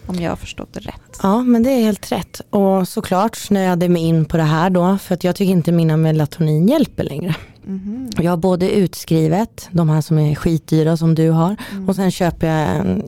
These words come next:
Speaker 2: Ica-kasse i Finland för det är receptfritt. Och de har en komma nio milligrams. Här får vi ju mer. Vad har vi? Fyra eller vad är det på dem? Ja, men jag tror jag har en burk med. Ja, men det finns nog olika,
Speaker 1: Ja.
Speaker 2: men man får mer på recept. Och då snöade jag mig in på det här. Och då stod det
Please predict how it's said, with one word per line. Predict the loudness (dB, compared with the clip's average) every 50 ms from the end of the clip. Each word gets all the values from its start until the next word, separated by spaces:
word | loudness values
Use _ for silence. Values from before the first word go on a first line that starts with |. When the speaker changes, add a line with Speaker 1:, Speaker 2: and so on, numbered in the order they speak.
| -8
Speaker 2:
Ica-kasse | -8 -6 -2 0 0 0 0 -2 -4 -2 -2 -2 -2 -2 -2 -2 -2
i | -2
Finland | 0 2 2 2 2 2 0 -2 -2
för | 0 0
det | 0
är | 0
receptfritt. | 0 0 -2 -2 -4 -4 -6 -8 -6 -6 -6 -4 -4 -2
Och | -2
de | 0 0 0
har | 0 0
en | 0 0 0 0
komma | 2 2 2 4
nio | 4 4 4 2 2 4 4
milligrams. | 4 2 2 2 0 0 0 -2 -2 0 2 2 2 2 0 -4 -16 -18 -18 -20 -20 -20 -20
Här | -10 -4 -2 -2
får | -2 0 0 0
vi | 2 2
ju | 4 4
mer. | 4 2 2 0
Vad | 0 0 2
har | 2 2
vi? | 0 -2
Fyra | -2 -2 0 0 2 2 2 2 2 2 2 2
eller | 2 0 0 0 0
vad | 0 0
är | 2 0
det | 0
på | 0 -2 -2
dem? | -2 0 -2 -2 -2 -6 _ -4
Ja, | 0 0 0 0 0 -2 -4 -2
men | 0 0 0
jag | 0 -2
tror | -2 -2 -2
jag | -2 0
har | 0 0 2
en | 2 2 2 0 0
burk | 0 -2 -2 -4 -6
med. | -4 -2
Ja, | 2
men | 2 2 2
det | 2
finns | 2 -2 -2 -2 0
nog | 0 2
olika, | 2 4 2 2 0 -2 -2 -2
Speaker 1:
Ja. | 0
Speaker 2:
men | 0 2 2
man | 0 0 0
får | 0 2
mer | 2 2 2 -2 -4
på | -2 -2 -2
recept. | -2 -2 -4 -2 -2 -2 -2 -4 -8 -12 -14 -14 -16 -16 -16
Och | -18 -18 -10 -4 -4 -4 -4 -4 -4
då | -2 0 0 0 0 -2 -4 -6
snöade | -8 -6 -2 0 0 2 2 2 2 2
jag | 0
mig | 0 0
in | 0 -2 -4
på | -4 -6
det | -8 -8
här. | -6 -4 -2 0 0 2 0 0 -2 -4 -10 -20 -20 -20 -20 -20
Och | -12 -8 -4 -2
då | 0 -2
stod | -2 -2 -2 -2 0 0 0
det | 0 0 -2 -4